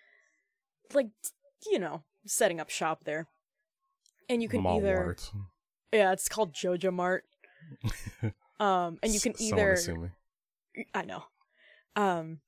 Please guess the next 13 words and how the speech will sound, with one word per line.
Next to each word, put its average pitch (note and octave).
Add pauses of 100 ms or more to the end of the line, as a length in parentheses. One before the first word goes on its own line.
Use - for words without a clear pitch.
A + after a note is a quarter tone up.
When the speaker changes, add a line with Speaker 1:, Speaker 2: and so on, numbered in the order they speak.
Speaker 1:
you A3+
can B3
either A#3
get, F#3 (340)
like, F3+
your F#3
perks - (160)
via F3+ (240)
Joja G3+
Mart D#3+
by F#3+
just, F3
like, E3+